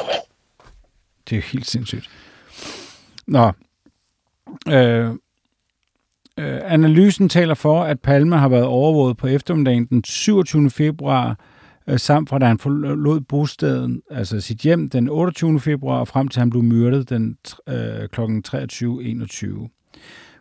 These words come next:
Ud af analysematerialet har der udkrystalliseret sig to personer, som kan have deltaget i overvågningen.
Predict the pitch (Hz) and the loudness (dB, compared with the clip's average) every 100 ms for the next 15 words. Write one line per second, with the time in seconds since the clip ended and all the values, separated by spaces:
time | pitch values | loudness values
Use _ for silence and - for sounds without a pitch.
0 | - 180 185 156 139 127 127 127 170 165 | -2 4 6 6 2 2 2 4 2 2
1 | 175 135 - 127 123 117 113 123 - _ | 0 -2 -2 -2 0 0 0 -2 -8 _
2 | 180 180 190 - 135 135 110 92 123 110 | 2 2 2 -4 -6 -4 -4 -4 -6 -6
3 | 110 - 196 175 156 - 160 151 143 - | -8 -4 -4 -4 -6 -4 -4 -4 -6 -4
4 | 113 117 - 160 165 165 131 127 147 139 | -4 -4 -2 -4 -2 -2 0 0 0 0
5 | 127 127 123 | 0 0 -2